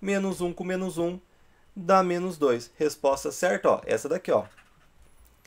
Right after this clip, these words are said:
Aqui, ó, x mais y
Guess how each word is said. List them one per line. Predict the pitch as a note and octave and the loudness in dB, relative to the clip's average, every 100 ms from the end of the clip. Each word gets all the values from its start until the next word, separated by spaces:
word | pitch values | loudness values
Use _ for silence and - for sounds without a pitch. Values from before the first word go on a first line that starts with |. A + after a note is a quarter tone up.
| _ _ - | _ _ -10
Aqui, | A2+ - | -4 0
ó, | F#2+ F2+ _ _ | 0 -2 _ _
x | - - G#2 G2+ A#2+ F#3+ - - - | -20 -6 -2 0 0 -2 -8 -14 -14
mais | G#2+ A2 A2 G#2+ - | -2 2 2 -2 -8
y | F2+ F2 F#2+ G2+ - F3 F3+ G#3 | -14 -8 -8 -8 -8 -2 0 0